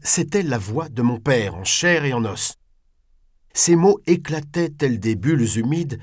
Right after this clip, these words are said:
à la surface d'un marais fétide. « Salope, salope, salope ! » Mon père, depuis qu'il avait perdu la tête, avait pris l'habitude de lancer ce mot à toutes les femmes qui l'agaçaient, même très vaguement. «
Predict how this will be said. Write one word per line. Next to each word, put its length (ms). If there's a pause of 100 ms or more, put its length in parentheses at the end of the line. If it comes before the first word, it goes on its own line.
(220)
à 80
la 100
surface 460
d'un 120
marais 280
fétide. « 600 (520)
Salope, 480 (100)
salope, 420 (140)
salope ! » 440 (920)
Mon 220
père, 360
depuis 280
qu'il 160
avait 160
perdu 300
la 100
tête, 340 (540)
avait 220
pris 160
l'habitude 480
de 80
lancer 360
ce 160
mot 340
à 120
toutes 300
les 100
femmes 380
qui 120
l'agaçaient, 560 (220)
même 180
très 160
vaguement. « 440